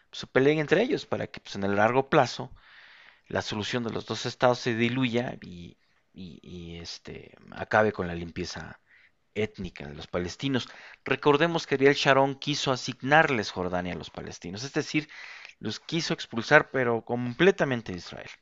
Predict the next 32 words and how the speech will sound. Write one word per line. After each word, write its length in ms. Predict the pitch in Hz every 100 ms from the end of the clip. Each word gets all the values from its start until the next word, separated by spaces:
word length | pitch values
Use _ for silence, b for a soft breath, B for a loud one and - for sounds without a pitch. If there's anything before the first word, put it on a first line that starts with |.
| _ _ -
¿no? 220 | - 240 B B B B B B B B -
Eh, 560 | 104 107 95 90 90 90 _ _ _ _ _ _ _ _ _ _ _ _ _ - -
ahora 260 | 101 104
yo 200 | 110 117
recuerdo, 720 | 120 127 156 156 139 123 110 -
eh, 280 | - 98 95 90 - _ _ - _ b b - _ _ _
que 140 | - 104
en 120 | 101
algunas 360 | 104 120 117
ocasiones 460 | - 113 - 127 123
tenía 280 | - 110 107
pláticas 460 | - - - 95
con 280 | - 90 87 - - _ b b -
personas 340 | 113 165 -
que 100 | -
saben 220 | 147 131
mucho 220 | 127 -
del 180 | 113 98
tema 280 | 113 113 107
y 120 | 98
acerca 380 | 92 - 98 -
también 460 | - 98 92 92 92
de 260 | 92 87 B B B B B B _ -
temas 300 | - 104 104
que 100 | -
tienen 260 | - 104 104
que 140 | -
ver 160 | 95 98
con 160 | - 95
la 80 |
migración 880 | 95 90 90 92 110 107 107 107 101
de 640 | 95 90 90 92 92 90